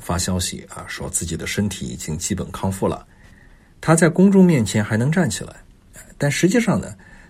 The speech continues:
他是在自己的裤子里边安装了金属的支架，来支撑自己的臀部和大腿，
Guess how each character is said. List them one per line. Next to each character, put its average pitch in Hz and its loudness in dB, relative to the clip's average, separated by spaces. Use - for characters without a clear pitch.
他 - 0
是 175 0
在 135 2
自 165 2
己 135 -4
的 - -8
裤 - 0
子 76 -2
里 - -10
边 - -12
安 123 -2
装 123 0
了 - -2
金 160 4
属 110 -4
的 - -12
支 - -4
架， - 0
来 85 -2
支 160 4
撑 175 2
自 131 2
己 - -2
的 67 -6
臀 80 -4
部 113 -2
和 - -10
大 92 -4
腿， - -16